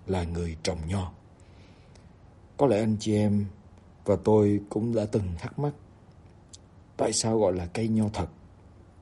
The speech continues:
Thưa anh chị em, chữ thật đối với tiếng Hy Lạp còn có nghĩa là không quên lãng,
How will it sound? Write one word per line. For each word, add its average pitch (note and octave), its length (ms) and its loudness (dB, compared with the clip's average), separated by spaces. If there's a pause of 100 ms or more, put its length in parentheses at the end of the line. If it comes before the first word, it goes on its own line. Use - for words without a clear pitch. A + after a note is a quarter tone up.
(600)
Thưa G#2+ 160 0
anh G2+ 140 2
chị G2 140 -2
em, G2 200 -2 (1120)
chữ A2+ 180 4
thật A2+ 160 2 (840)
đối A#2 220 6
với B2 580 4 (140)
tiếng E3+ 140 4
Hy C3+ 160 2
Lạp F#2 280 2 (800)
còn E2+ 220 -2
có A#2 100 2
nghĩa F#2+ 340 0
là F#2 420 -4 (480)
không A2+ 380 2
quên G#2+ 240 4
lãng, - 280 -2